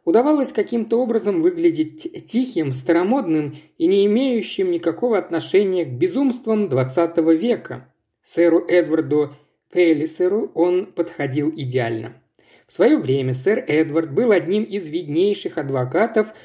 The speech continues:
в уголовном департаменте и теперь, удалившись на покой, спасался от скуки тем, что собирал великолепную библиотеку по криминалистике,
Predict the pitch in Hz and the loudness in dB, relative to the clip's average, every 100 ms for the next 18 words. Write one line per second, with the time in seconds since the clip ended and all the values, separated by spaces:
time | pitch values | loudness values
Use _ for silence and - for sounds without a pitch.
0 | - _ 143 190 175 180 214 240 220 214 | -20 _ 0 2 4 4 4 2 0 -2
1 | 185 180 185 - 156 143 127 120 - 127 | -4 -4 -4 -4 -6 -4 -4 -6 -6 -8
2 | 131 175 165 131 127 160 - - _ - | -6 -2 -2 0 2 2 -2 -12 _ -4
3 | 160 180 226 285 - 226 214 214 185 196 | 0 2 2 -2 -4 -4 -4 -2 -2 2
4 | 185 180 - 143 156 165 160 160 156 - | 2 2 -2 -8 -2 -2 0 -2 -2 -2
5 | 170 165 180 208 208 208 165 - 156 180 | -4 -4 -4 0 -2 0 -2 0 4 4
6 | 202 226 220 - _ - 165 165 185 254 | 4 0 -2 -10 _ 2 4 4 0 -2
7 | - 240 233 202 180 190 185 185 180 185 | -2 -2 0 -2 0 0 0 0 2 2
8 | - 175 165 160 165 156 143 151 151 151 | 4 2 4 4 4 2 -4 -8 -6 -4
9 | 135 220 - - 127 127 123 120 | -2 -4 -6 -10 -14 -8 -6 -6